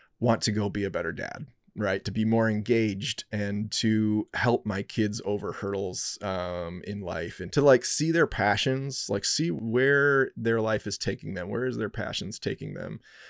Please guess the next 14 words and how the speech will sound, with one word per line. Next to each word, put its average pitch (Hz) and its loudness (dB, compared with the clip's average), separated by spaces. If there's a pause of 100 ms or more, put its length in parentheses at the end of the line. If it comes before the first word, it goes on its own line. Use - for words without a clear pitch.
(140)
Uh, 101 -2
my 107 0
youngest 104 -2
is 98 -6
really 101 -4
into 92 -6
basketball, 110 4 (600)
and 104 -2
just, - -4 (100)
she's 110 -4
a 113 0
little 107 4
more 104 2
sporty. 104 0